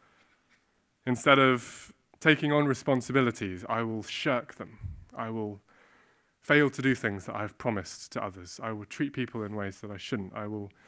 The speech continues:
not do my job as well as I ought. Instead of being an everlasting father, I, I hurt those who are closest to me.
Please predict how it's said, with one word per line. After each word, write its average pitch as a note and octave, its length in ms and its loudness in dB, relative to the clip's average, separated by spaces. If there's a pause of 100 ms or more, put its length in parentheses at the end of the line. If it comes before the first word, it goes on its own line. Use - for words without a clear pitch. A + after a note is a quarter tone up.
(200)
not C3 180 -2
do C3 140 -2
my A#2+ 140 0
job A2 240 2
as G#2 200 -4
well G#2 140 0
as G2 100 -4
I G2+ 120 -8
ought. - 400 -6 (1500)
Instead C3 200 2
of A#2+ 60 2
being A#2+ 140 2
an A#2+ 60 2
everlasting B2 460 2
father, G#2 420 -2
I, G#2 200 -4 (640)
I A#2 60 -4
hurt E3+ 440 4
those F#2+ 380 -8
who G#2+ 160 -2
are G2 300 -6
closest - 680 -4
to A#2+ 200 -6
me. F#2+ 200 -10